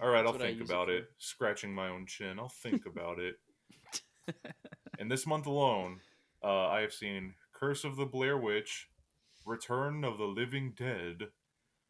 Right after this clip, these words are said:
Speaker 1: uh, Slender Man, Cemetery Man,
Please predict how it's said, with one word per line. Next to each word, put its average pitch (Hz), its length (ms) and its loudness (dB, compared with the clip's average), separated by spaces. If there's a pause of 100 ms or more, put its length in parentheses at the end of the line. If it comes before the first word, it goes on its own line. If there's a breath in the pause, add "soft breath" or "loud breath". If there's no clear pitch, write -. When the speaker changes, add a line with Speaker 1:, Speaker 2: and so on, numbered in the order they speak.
(220)
Speaker 1:
uh, - 60 -12 (180)
Slender 131 480 -2
Man, 107 480 -2 (840 loud breath)
Cemetery 139 680 0
Man, 92 420 -2